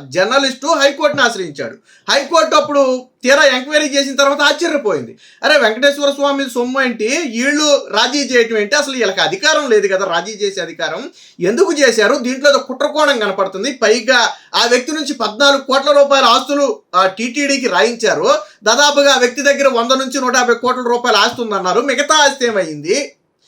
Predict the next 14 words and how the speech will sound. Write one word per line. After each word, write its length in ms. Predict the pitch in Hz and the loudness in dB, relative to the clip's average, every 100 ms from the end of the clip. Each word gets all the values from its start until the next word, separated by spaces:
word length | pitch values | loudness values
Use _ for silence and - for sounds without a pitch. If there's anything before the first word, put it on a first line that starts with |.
| _ | _
ఏమన్నా 200 | 202 233 | 0 0
బలవంతంగా 540 | - 190 262 269 269 | 2 2 2 2 2
బెదిరించి 460 | 262 208 240 269 277 | 4 4 2 -2 0
రాజీ 260 | 240 220 262 | 2 2 0
చేయటం 380 | 240 254 254 | 0 0 0
కోసం 300 | 247 254 240 | -4 -2 -2
కొంత 280 | 240 233 220 | -4 -2 -2
దేవుడికి 340 | 202 233 240 240 | 2 2 2 2
రాసి 340 | 233 233 226 - 185 | 0 0 -10 -14 -6
మిగిలింది 380 | 226 262 262 | -2 -2 2
వీళ్ళు 160 | 233 185 | 2 4
రాసుకున్నారా 540 | 185 233 262 254 247 | 0 0 -2 2 4
అనే 180 | 240 233 | 4 2
కోణంలో 760 | 220 190 214 247 214 147 226 | 0 0 0 0 -2 0 0